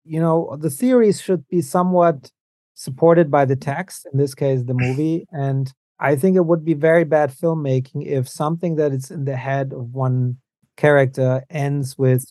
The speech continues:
Speaker 1: superimposition of text saying that this is Tanis year zero.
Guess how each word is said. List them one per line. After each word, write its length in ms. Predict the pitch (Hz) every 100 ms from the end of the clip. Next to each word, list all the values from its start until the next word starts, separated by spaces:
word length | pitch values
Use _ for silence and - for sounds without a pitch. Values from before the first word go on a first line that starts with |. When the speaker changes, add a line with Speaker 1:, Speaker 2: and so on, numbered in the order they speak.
| _
Speaker 1:
superimposition 1300 | - 175 170 156 147 135 139 127 139 135 139 139 -
of 260 | 139 123 -
text 480 | 143 139 135 -
saying 300 | - 135 131
that 160 | 127 127
this 180 | 127 131
is 140 | 131
Tanis 480 | - 127 131 139 131 - - -
year 200 | - 131
zero. 600 | 131 120 143 160 160 180